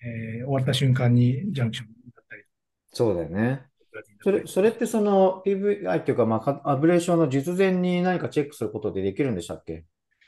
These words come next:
Speaker 1: 術前に、うん、なかなか難しいかなと。まあ、心電図を見て、やっぱF波が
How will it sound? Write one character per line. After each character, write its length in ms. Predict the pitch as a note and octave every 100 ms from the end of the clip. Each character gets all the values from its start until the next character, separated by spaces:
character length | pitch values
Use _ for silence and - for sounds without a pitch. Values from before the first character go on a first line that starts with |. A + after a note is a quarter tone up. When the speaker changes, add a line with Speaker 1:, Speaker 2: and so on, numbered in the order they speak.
| _ _ _ _
Speaker 1:
術 240 | C#3 F#3
前 160 | G3 G3+
に、 100 | F3+
う 80 | F3 - E3 D#3
ん、 60 | D3+
な 100 | D3+
か 80 | F#3+
な 60 |
か 100 | G3
難 180 | F#3+ F3 - - -
し 100 | F#3
い 40 |
か 100 | F3
な 100 | C3
と。 260 | B2+ A2+ A#2+ G#3+ - _ _ _ -
ま 180 | F3 D3
あ、 60 | E3
心 400 | - - E3 E3
電 180 | F3+ D3+
図 80 | C#3+
を 60 |
見 120 | C#3
て、 160 | D3+ E3
や 80 | D3
っ 40 |
ぱ 120 | D3
F 220 | C#3 C3+ F3
波 160 | E3+
が 260 | D3+ C3